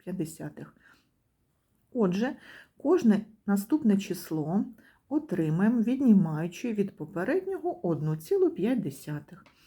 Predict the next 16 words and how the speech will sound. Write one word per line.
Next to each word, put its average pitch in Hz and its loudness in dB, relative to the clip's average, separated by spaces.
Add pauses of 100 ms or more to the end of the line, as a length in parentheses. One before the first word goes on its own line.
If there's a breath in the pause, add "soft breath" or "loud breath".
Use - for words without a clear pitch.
(360 loud breath)
Знайдемо 214 2 (140)
наступні 269 -2 (440)
три 269 0
числа. 151 -10 (840 soft breath)
Дванадцять 185 0
цілих 139 -4 (1040 soft breath)
віднімемо 196 2 (280)
одну 160 -2
цілу 359 0
п'ять 190 -4 (300)
десятих. - -8 (1300 loud breath)
Десять 190 2
відняти 165 -2
п'ять 151 -6
буде 156 -6
п'ять. 135 -6